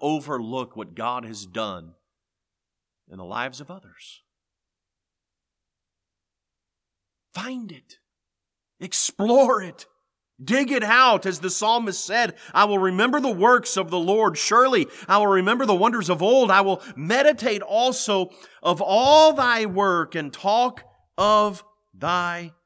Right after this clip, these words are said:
doings." Remembering the times that God came through for you, remembering the times that God came through for others,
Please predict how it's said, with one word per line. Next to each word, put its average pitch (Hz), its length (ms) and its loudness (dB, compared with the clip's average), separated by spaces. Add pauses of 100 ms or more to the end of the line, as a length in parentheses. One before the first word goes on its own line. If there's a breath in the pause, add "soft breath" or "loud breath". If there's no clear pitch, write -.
(280)
doings." 80 1040 -14 (1400)
Remembering 98 500 -12
the 92 80 -16
times 107 480 -8
that 80 120 -20
God 113 260 -6
came 104 200 -12
through 131 240 -12
for 110 140 -18
you, 98 320 -12 (220 soft breath)
remembering 123 420 -10
the 113 80 -10
times 135 480 -8
that 101 140 -14
God 131 260 -6
came 120 240 -12
through 127 200 -14
for 113 200 -8
others, 120 300 -8